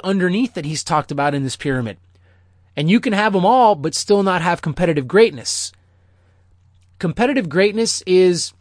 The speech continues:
a block that makes everyone around you better as well. Why? Because let's talk about some of the blocks underneath that would maybe contribute to this.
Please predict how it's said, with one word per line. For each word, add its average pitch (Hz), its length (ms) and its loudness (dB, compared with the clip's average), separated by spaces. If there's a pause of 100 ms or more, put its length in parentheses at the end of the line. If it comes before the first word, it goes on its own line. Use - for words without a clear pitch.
(720)
a 156 80 -4
block 170 380 2
that 180 120 -2
makes 175 280 0
everyone 202 400 0
around 170 480 0
you 147 100 -4
better 160 400 0
as 143 180 -8
well. 151 320 -2
Why? 143 520 -2
Because 151 560 0
let's 139 280 -4
talk 156 280 -2
about 180 180 -2
some 147 180 -4
of 156 60 -4
the 160 80 -2
blocks 139 380 0
underneath 160 400 -2
that 147 120 -2
would 147 120 -4
maybe 147 340 -2
contribute 175 540 -4
to 143 100 -4
this. 120 320 -6